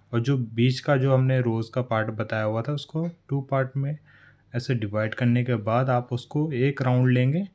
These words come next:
और ये बीच का पार्ट बन जाएगा। उसके बाद से आप simply, जैसे कि अभी आप देख पा रहे हैं, ठीक ऐसे करते करते आप साइड में जो रोज के साथ में बनाएंगे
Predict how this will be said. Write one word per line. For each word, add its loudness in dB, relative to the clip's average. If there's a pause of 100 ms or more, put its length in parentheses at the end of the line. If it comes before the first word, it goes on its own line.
(280)
और -4
ये 2
बीच -4
का -2
पार्ट 0
बन -2
जाएगा। 0
उसके -2
बाद 2
से -4
आप 0
simply, 2
जैसे 0
कि -4
अभी 2
आप 0
देख -6
पा -2
रहे -2
हैं, -6 (460)
ठीक 2
ऐसे 4
करते 0
करते -2
आप -2
साइड -2
में 0
जो -2
रोज -4
के -4
साथ -2
में -4
बनाएंगे -4